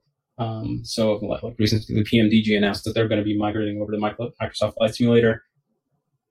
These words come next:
Th-, those are guys that can do bo-, large contractual de-, obligations and large contractual, um, kind of deals without largely sight unseen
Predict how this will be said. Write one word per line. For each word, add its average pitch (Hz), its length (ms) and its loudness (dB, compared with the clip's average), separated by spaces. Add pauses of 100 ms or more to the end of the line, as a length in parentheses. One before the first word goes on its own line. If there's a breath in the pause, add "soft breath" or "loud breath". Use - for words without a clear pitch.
(240)
Th-, 120 160 0
those 135 240 6
are 120 100 2
guys 117 320 4
that 120 160 -2
can 117 180 2
do 110 240 2 (120)
bo-, 117 320 2
large 120 320 2
contractual 117 640 0
de-, 113 220 2 (240)
obligations 113 560 2
and 113 180 -4
large 117 300 0
contractual, 113 800 2 (640 soft breath)
um, 107 500 -4 (1000)
kind 104 140 2
of 98 120 -2
deals 120 340 2
without 107 320 4 (520)
largely 117 400 4
sight 110 280 2
unseen 113 680 2